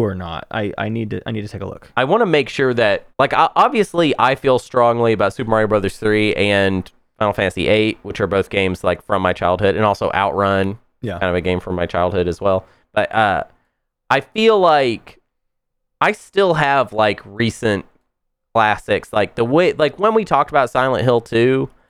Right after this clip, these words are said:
Speaker 2: when we talked about Panzer Dragoon two and Getting Over It with Bennett Foddy,
Speaker 1: Yeah.
Speaker 2: these are games that, like, do feel like they hit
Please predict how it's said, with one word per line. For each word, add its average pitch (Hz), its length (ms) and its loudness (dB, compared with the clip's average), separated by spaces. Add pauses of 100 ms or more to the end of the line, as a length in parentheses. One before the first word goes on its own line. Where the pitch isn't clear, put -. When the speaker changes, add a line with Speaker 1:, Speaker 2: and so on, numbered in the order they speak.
(220)
Speaker 2:
when 127 120 2
we 139 100 2
talked 131 280 0
about 120 240 2
Panzer 117 320 0
Dragoon 117 340 -2
two 123 500 2
and 98 180 0
Getting 110 240 0
Over 110 180 2
It 101 40 2
with 95 80 -2
Bennett 104 220 0
Foddy, 107 480 2
Speaker 1:
Yeah. 87 200 -8 (180)
Speaker 2:
these 254 260 0
are 254 120 4
games 170 460 0
that, 131 260 0
like, 110 380 -2
do 127 240 0
feel 123 680 2 (240)
like 113 240 0
they 107 240 -2
hit 123 400 -2